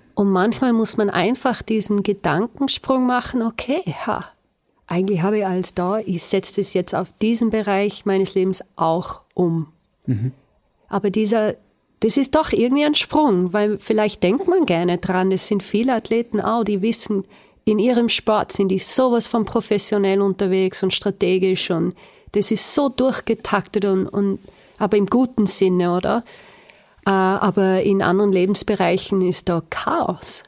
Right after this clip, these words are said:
Speaker 2: Das kenn ich
Speaker 1: Ja,
Speaker 2: gut.
Speaker 1: also
Speaker 2: Das
Speaker 1: das
Speaker 2: kenn ich
Speaker 1: ist
Speaker 2: gut.
Speaker 1: absolut nicht selten, ich kann das nachvollziehen. Ähm, und drum wichtig auch, sich, äh, Ziele zu stecken, die nicht beruflich sind.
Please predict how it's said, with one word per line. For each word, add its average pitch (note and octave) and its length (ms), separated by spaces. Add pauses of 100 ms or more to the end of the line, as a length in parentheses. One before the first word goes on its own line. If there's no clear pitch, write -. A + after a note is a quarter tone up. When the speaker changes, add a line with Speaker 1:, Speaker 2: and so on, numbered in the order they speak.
(580)
Speaker 2:
Das B2 160
kenn B2 160
ich A#2 80
Speaker 1:
Ja, G3 300
Speaker 2:
gut. A#3+ 80 (140)
Speaker 1:
also F#3+ 200
Speaker 2:
Das F#3+ 140
Speaker 1:
das - 100
Speaker 2:
kenn A3 80
ich G3+ 100
Speaker 1:
ist C3 140
Speaker 2:
gut. - 100
Speaker 1:
absolut A3 560
nicht A3+ 200
selten, F3+ 400
ich F#3 100
kann F#3 200
das F#3 160
nachvollziehen. G3+ 720 (760)
Ähm, G3 500 (1120)
und G3+ 180
drum C4 500
wichtig B3+ 500
auch, G#3+ 320
sich, - 500 (120)
äh, F#3+ 320 (220)
Ziele A#3+ 380
zu A#3 160
stecken, G3+ 640 (480)
die G3+ 120
nicht F#3+ 360
beruflich E3+ 580
sind. - 320